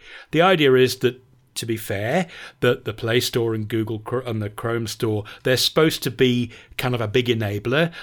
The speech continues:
They're supposed to be open to people all over the world, not a, a, a super exclusive club. And therefore, there isn't time to review all the code absolutely. So there are automatic tools that catch out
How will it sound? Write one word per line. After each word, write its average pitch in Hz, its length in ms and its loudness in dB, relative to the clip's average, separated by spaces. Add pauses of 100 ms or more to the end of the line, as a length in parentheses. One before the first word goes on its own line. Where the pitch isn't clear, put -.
They're 117 100 -4
supposed 131 340 0
to 117 60 -10
be 117 120 0
open 120 260 -4
to 107 100 -10
people 113 340 -6
all 143 240 4
over 131 240 4
the 117 80 0
world, 107 500 -2 (200)
not 135 300 0
a, 120 420 -6
a, 120 140 -10
a - 40 -8
super 110 680 -4 (360)
exclusive 110 840 -6
club. 107 340 -4 (540)
And 143 240 -2
therefore, 160 380 2
there 160 180 6
isn't 190 300 2
time 214 360 2
to - 160 2
review 127 540 2 (100)
all 147 300 4
the 127 80 2
code 117 400 -2 (100)
absolutely. 123 640 -4
So - 140 -6
there 110 180 -4
are 113 160 -10
automatic 170 640 0
tools 117 500 -4 (320)
that 117 200 -4
catch - 340 -4
out 123 240 0